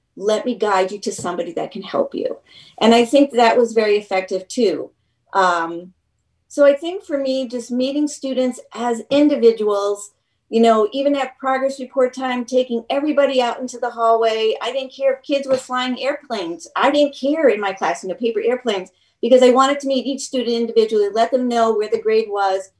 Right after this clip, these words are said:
and what they could do to improve, you know, see if they had any issues, how could I help? Because <sighs>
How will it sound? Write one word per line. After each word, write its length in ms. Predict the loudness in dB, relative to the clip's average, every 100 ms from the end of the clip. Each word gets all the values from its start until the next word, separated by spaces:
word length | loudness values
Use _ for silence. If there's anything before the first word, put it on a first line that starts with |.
| _
and 100 | -8
what 140 | -6 -4
they 120 | -6
could 200 | -6 -4
do 220 | -4 -4
to 220 | -2 0
improve, 600 | 0 0 2 4 4 0 -2 _ _ -6
you 100 | 2
know, 320 | 4 4 0 -12
see 260 | -6 0
if 120 | 0 0
they 140 | -4
had 180 | -2 -2
any 260 | -2 -4 -4
issues, 480 | -4 -2 0 0 0
how 140 | -4
could 160 | -6 -6
I 80 | -4
help? 480 | 0 4 4 2 -4 _ _ _ -6
Because 640 | 2 6 6 6 -2 -16
<sighs> 60 | -16